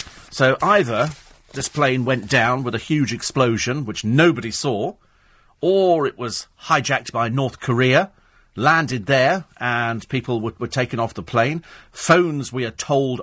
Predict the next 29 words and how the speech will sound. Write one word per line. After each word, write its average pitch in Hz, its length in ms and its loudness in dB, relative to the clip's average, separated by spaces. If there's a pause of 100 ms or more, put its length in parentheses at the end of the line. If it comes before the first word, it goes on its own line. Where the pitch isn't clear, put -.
are 110 120 -6
still 139 440 -2
connected. 131 760 -4 (1080)
You'd 117 160 -10
think 180 180 0
they 113 120 -4
c-, 120 120 -4
they 110 80 -2
could 107 140 -8
have 104 80 -6
found 127 280 2
it, - 100 -8
but 110 100 -10
they 107 80 -4
have 95 180 -8
no 110 260 -2
idea 101 320 -2
at - 220 -8
all. 156 240 4
Front 139 280 -2
of 110 60 -2
the 120 120 0
Independent 110 720 -2
today, 123 480 0 (520)
they've 110 160 -2
got, - 360 0
uh, 104 300 2
Nigel 131 400 2
Farage, 143 580 2